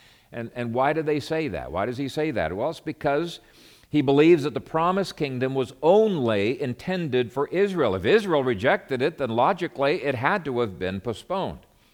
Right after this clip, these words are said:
Anyway, he continues. He says, "Until that point, then, the kingdom has to be postponed in terms of its complete fulfillment. It has to be postponed to a future time." What time is that? The second coming of Christ.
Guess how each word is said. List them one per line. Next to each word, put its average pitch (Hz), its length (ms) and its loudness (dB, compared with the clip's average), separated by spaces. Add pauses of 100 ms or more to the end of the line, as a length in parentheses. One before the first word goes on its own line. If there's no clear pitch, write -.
Anyway, 135 320 0
he 127 100 0
continues. 131 580 -6
He 98 100 -8
says, 123 320 -4
"Until 175 400 -4
that 175 260 0
point, 170 360 -6
then, 82 340 -8 (440)
the 120 100 -4
kingdom 175 420 0
has 160 380 -2
to 196 100 -6
be 185 140 -2
postponed 113 680 -4
in 110 120 -6
terms 151 380 -6
of 120 120 -6
its 127 140 -8
complete 131 540 -8
fulfillment. 127 680 -6 (640)
It 110 140 -2
has 151 360 -2
to 196 100 -2
be 175 140 2
postponed 143 840 -4
to 123 140 -2
a 113 40 0
future 107 420 -6
time." 175 480 -8 (600)
What 95 220 -6
time 92 260 -4
is 101 140 -6
that? 170 320 -2 (560)
The 139 80 -6
second 139 360 -4
coming 104 280 -6
of 131 120 -12
Christ. - 540 -8